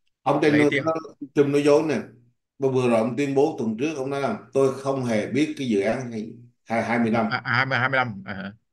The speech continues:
Speaker 1: Anh có tin ông không hề biết dự án hai mươi hai mươi lăm không?
Speaker 2: <laughs> Mà những người mà soạn dự án đó, tức là những ai, những người mà cựu nhân viên của ông, là sao ông không biết được anh Nam?
Speaker 1: Được rồi, cho nó mười phút trên đài.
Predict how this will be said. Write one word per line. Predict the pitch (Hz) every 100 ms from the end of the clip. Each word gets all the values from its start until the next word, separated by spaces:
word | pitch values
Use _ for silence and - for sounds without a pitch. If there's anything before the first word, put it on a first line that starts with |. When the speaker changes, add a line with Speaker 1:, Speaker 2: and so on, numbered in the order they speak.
| _ _ _ _ _ _ _
Speaker 1:
Anh | - 139
có | 127
tin | 143
ông | 131 123
không | 135 127
hề | 110
biết | 117 151 117
dự | 107
án | 120
hai | 120
mươi | 127 120
hai |
mươi | 120
lăm | 113
không? | 110 107 _ _ _ _ -
Speaker 2:
<laughs> | 131 - 123 131 - 135 - - 226 190 - 147 - - - - - - 180 -
Mà | 147 156
những | 147 151 160
người | 160
mà | 151 151 143 147
soạn | - 135 127
dự | 127 127
án | - 113 123 147
đó, | 107 110
tức | - 147
là |
những | 123 113
ai, | 151 165
những | 170 156 127 175
người | 165 165
mà | 156 147 -
cựu | 143 139
nhân | 143 180 208 208
viên | 214 202
của | 139
ông, | - - 131 196 - _ _ _ _ _ _ _ -
là | 165 170
sao | 196
ông | 190
không | 190
biết | 139
được | 147
anh | 151
Nam? | 175 - _ _ -
Speaker 1:
Được | 104 -
rồi, | 92 104
cho | 98
nó |
mười | 98 90 87
phút | 120 117
trên | 92
đài. | 87